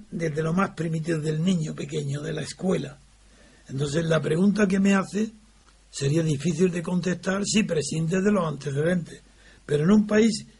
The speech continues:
que ha cultivado desde el principio el amor a sus padres, a sus abuelos, a su tierra, a sus maestros,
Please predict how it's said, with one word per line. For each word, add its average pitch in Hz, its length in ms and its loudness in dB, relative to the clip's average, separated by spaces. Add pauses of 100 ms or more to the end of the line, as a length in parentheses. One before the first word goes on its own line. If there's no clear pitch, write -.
(140)
que 185 120 0
ha 202 120 4
cultivado 196 640 2
desde 180 160 2
el 165 100 -4
principio 156 560 -2
el 147 100 4
amor 175 440 0 (280)
a 160 100 -2
sus 143 280 -6
padres, 151 560 0 (320)
a 156 80 -12
sus 143 240 -8
abuelos, 156 500 -2 (100)
a - 100 -10
su 127 200 -8
tierra, 151 520 0 (220)
a 170 120 -2
sus 143 180 -4
maestros, 156 680 -2